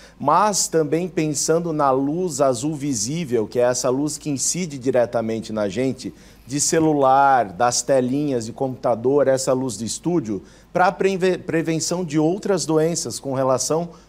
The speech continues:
por exemplo, a melasma, quem tá fazendo tratamento de mancha, tem que obrigatoriamente usar protetor no seu ambiente de trabalho e dentro de casa.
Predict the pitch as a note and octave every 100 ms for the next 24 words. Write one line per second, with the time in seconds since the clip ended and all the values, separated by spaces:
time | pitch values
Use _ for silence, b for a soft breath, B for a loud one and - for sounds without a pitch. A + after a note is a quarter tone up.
0 | - D3 C#3 D3 D#3 C#3+ C#3 B2+ C3+ D3+
1 | A#2 A2 C3 B2 C#3+ D3 D3+ B2+ C3+ C#3
2 | C#3 B2 B2+ B2+ B2+ B2 A#2 A2+ C3+ C#3+
3 | - F#2+ B B B - F3+ G#3 G3 -
4 | - E3 D3 D#3 D3 C#3 C#3 B2+ C3 D3
5 | C#3+ A2+ B2+ C3 C3+ B2+ C3 B2 - D3
6 | D3 C#3+ E3 E3+ D3+ C#3+ C3+ B2+ A#2+ A#2
7 | A2 G2 G#2+ G2+ A2 B2 A#2 A#2 A#2+ B2
8 | - A2+ D#2+ -